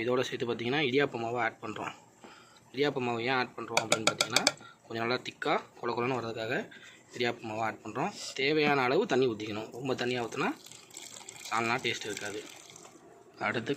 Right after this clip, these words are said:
கறி தாளிக்கிறதுக்கு வெந்தயம் ஒரு கிலோவுக்கு இருபது கிராம், வீடியோவில் பார்க்குறதுக்கு உங்களுக்கு கம்மியாக தெரியலாம், இருபது கிராம் எடுத்திருக்கோம்.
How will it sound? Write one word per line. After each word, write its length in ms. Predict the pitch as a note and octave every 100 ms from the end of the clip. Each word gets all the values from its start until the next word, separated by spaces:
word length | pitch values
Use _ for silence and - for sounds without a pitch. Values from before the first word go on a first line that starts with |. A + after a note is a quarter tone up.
| -
கறி 180 | A#2+ C3+ B2
தாளிக்கிறதுக்கு 580 | A#2 A2+ A2 A2 A2 D3+ F3 - - - - - - - - - - - - A2
வெந்தயம் 440 | B2+ C3+ B2+ F#2+ - - - - - - -
ஒரு 100 | A#2 A2+
கிலோவுக்கு 360 | A2+ B2+ A#2 D3+ G3 - - - - - - - A#2
இருபது 240 | C3+ B2+ A#2
கிராம், 200 | A2+ A2 - - A#2
வீடியோவில் 280 | B2+ A#2+
பார்க்குறதுக்கு 320 | A2 A#2 A#2 A#2+
உங்களுக்கு 200 | A2+ A2+
கம்மியாக 280 | A2+ A#2+ A2+
தெரியலாம், 360 | G#2+ G#2+ D3 G#3 - - - - - - - - - -
இருபது 240 | G#2+ A2+ A2
கிராம் 200 | A#2 A2+
எடுத்திருக்கோம். 440 | G#2 G#2+ A2 C3